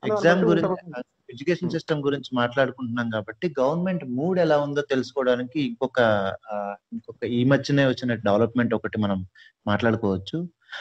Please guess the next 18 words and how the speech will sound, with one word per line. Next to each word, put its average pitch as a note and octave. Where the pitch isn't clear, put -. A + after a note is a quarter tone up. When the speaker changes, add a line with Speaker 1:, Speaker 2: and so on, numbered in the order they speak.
Speaker 2:
ఆయుర్వేదిక్, F3
ఆ, A#2+
ప్రాక్టీషనర్స్ B2
ఎవరైతే A2+
ఉన్నారో A2+
వాళ్ళు D3
సర్జరీ D3+
కూడా D#3+
పెర్ఫామ్ C#3+
చేయొచ్చు C3
అని A#2+
చెప్పి, A#2+
ఆ, G#2
కొత్తగా B2
ఒక A2+
లా G2+
వచ్చింది F#2
ఈ G2+